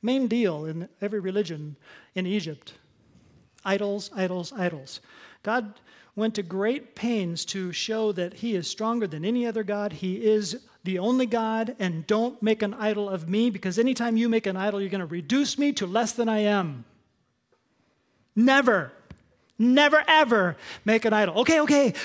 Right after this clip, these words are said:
we will obey all your commands," they all say. And that happens repeatedly before this statement. So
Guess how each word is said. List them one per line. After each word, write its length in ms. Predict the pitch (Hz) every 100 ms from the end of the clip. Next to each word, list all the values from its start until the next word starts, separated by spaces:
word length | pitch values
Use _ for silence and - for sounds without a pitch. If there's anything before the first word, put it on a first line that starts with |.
| - -
we 140 | 269
will 160 | 285 277
obey 240 | 269 262
all 320 | 254 294 302
your 140 | 302 294
commands," 480 | 294 302 294 233
they 80 | 190
all 180 | 175 165
say. 320 | - 160 160 - _ _ - -
And 160 | 214 214
that 200 | 240 233
happens 420 | 240 226 208 196
repeatedly 760 | 208 - - 262 254 202 175
before 580 | 160 175 - 180 175 175 - - _
this 560 | 165 180 180 - - - _ _ _ _ _ _ _ _ _
statement. 680 | - - 185 175 151 269 240
So 300 | 262 262 -